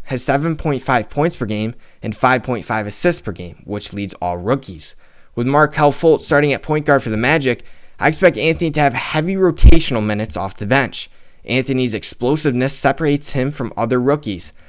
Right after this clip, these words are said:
His dad, Greg Anthony, played for U N L V in college and played in the N B A for twelve seasons. Patrick Williams, the fourth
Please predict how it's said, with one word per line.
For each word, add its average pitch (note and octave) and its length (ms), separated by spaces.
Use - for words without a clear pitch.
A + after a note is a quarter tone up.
His A#2+ 140
dad, C3 260
Greg C3+ 240
Anthony, C#3 380
played B2+ 220
for A#2 100
U C3 180
N D#3 60
L C3+ 120
V C#3 180
in A#2+ 80
college D#3+ 480
and C3 140
played D#3+ 120
in D3+ 80
the C3+ 100
N C3 100
B A#2+ 120
A A2+ 100
for A#2 120
twelve F#2 300
seasons. A#2+ 560
Patrick F#3+ 320
Williams, F3+ 460
the C3 80
fourth E3+ 340